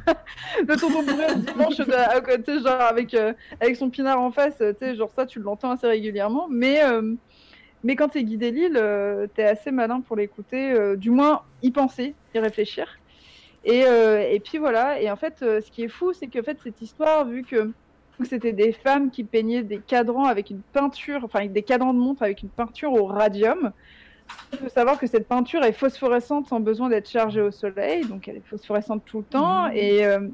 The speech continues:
Speaker 1: et en fait, quand je lisais des articles dessus, ces femmes, elles avaient, euh, elles, elles étaient dans une, euh, en fait, dans un atelier où il y avait continuellement en suspension cette peinture qui, à la base, est, est une peinture en poudre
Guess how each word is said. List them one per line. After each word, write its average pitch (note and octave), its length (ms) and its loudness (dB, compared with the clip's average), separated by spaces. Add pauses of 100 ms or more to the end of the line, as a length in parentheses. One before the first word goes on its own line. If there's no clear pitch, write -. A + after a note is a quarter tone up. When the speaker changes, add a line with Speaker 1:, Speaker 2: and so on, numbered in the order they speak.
(120)
Speaker 1:
et G#3 40 0
en G#3 40 0
fait, D#4 160 -2
quand B3 180 -2
je - 160 -14
lisais B3+ 400 2
des A#3+ 180 0
articles G#3+ 360 0
dessus, A3+ 480 -2
ces A#3 120 2
femmes, D#4 300 2
elles G#3+ 240 0
avaient, A#3 300 2
euh, G#3+ 140 0 (580)
elles, A3 300 2
elles A#3 340 0
étaient B3+ 220 -4
dans B3+ 180 2
une, A3+ 280 -2
euh, G3+ 500 -4 (120)
en - 40 -20
fait, C#4+ 100 -4
dans A#3 220 0
un A3+ 140 0
atelier A#3+ 340 -4
où C4 160 0
il A3 80 2
y A#3 60 4
avait A#3 200 2
continuellement D#4 680 -2
en A#3+ 60 0
suspension C4+ 720 -6 (540)
cette A#3+ 100 -10
peinture C4+ 480 0
qui, - 160 -4
à A3+ 80 2
la A3 140 4
base, C#4 320 4
est, G#3+ 320 4
est G#3+ 180 -6
une A3 60 -6
peinture A3+ 340 -4
en A3+ 100 0
poudre A3 480 -4